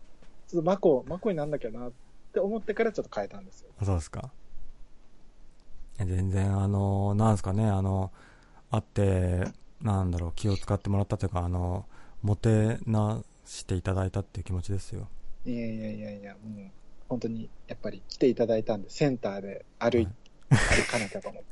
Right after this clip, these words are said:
Speaker 2: <laughs> あれ、本当恥ずかしいんだけど。
Speaker 1: <laughs> いや、でもやっぱり来ていただいた人がメインになんなきゃと思って。
Speaker 2: あ、そうですか。
Speaker 1: センターに。
Speaker 2: 僕、隅っことかの方がいいんすけどね。
Speaker 1: いやいやいやいやいやいやいやいや。
Speaker 2: はい。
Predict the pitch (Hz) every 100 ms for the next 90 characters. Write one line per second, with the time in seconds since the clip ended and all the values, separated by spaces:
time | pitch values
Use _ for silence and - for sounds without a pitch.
0 | - - - 101 85 208 - - - -
1 | - - 160 98 90 - - 185 220 -
2 | - - - - - - - 214 208 190
3 | 165 175 - 269 - - 277 196 165 156
4 | 151 160 151 - 135 123 156 160 120 117
5 | 113 107 104 - - - - - 85 87
6 | 90 82 - 73 - - - - - 139
7 | 113 - 95 95 107 135 - 143 196 -
8 | 127 95 95 90 95 123 120 - 92 80
9 | 82 - 95 - - - - - - -
10 | - - - - - 117 110 107 110 110
11 | 110 123 135 139 131 123 113 110 107 107
12 | - - - 90